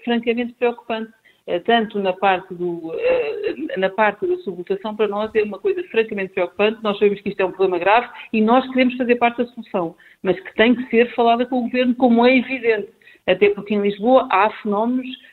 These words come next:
que estão, estão articulados com o Serviço de Estrangeiros e Fronteiras. E, portanto, nós não podemos sozinhos, unilateralmente, receber esta competência sem mais. Portanto, é uma espécie de, olha,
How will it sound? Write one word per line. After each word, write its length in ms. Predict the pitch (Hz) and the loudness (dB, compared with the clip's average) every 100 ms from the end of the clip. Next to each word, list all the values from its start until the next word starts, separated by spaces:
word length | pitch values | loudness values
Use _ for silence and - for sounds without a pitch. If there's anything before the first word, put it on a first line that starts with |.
| _ | _
que 60 | - | -6
estão, 240 | - 214 | -2 2
estão 320 | 208 - 196 | 0 0 0
articulados 500 | 202 202 214 226 226 - | 0 -2 0 0 0 -2
com 100 | 240 | -4
o 20 | |
Serviço 200 | 240 233 | -2 -4
de 140 | - | -2
Estrangeiros 240 | 226 240 240 | 0 0 -2
e 60 | |
Fronteiras. 480 | 254 247 208 185 190 - _ _ | -4 0 0 0 -4 -10 _ _
E, 100 | 196 | -10
portanto, 260 | 190 208 196 | 0 4 6
nós 200 | 226 208 | 4 4
não 180 | 233 240 | 4 2
podemos 400 | 214 196 208 208 | 2 2 2 4
sozinhos, 560 | 226 220 240 233 254 247 - _ | 4 6 4 2 -2 -6 -16 _
unilateralmente, 840 | 240 262 269 247 247 220 226 262 - - | 2 2 4 4 4 4 4 -2 -6 -14
receber 320 | 233 262 254 | -8 -4 -4
esta 180 | 254 226 | -4 -6
competência 680 | 226 214 254 262 262 285 - _ _ - | -8 -8 -6 -6 -6 -8 -10 _ _ 0
sem 160 | 320 | 2
mais. 380 | 302 269 240 240 - _ _ _ - | 2 2 -2 -4 -10 _ _ _ -20
Portanto, 360 | - 208 196 | -2 -2 0
é 60 | 208 | 0
uma 100 | 214 | -2
espécie 420 | 208 247 254 262 | -2 0 0 0
de, 220 | 240 262 | -4 -2
olha, 400 | - 247 262 190 | 0 -2 -2 -4